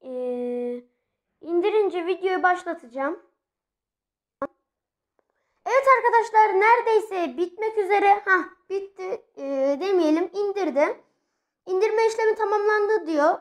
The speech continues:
Üstüne tıklıyoruz. Sonra böyle bir ekran geliyor. Belki, e, bizim, benim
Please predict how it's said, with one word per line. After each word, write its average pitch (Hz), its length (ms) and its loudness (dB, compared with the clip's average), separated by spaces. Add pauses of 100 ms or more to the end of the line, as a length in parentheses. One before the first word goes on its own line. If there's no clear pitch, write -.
(120)
Üstüne 427 440 -4
tıklıyoruz. 294 760 -2 (2500)
Sonra 339 560 -2 (680)
böyle 330 300 -4
bir 311 60 -2
ekran 311 460 -4
geliyor. 254 460 -8 (140)
Belki, 320 520 -6 (260)
e, 262 460 0 (100)
bizim, 311 360 -4
benim 302 400 -4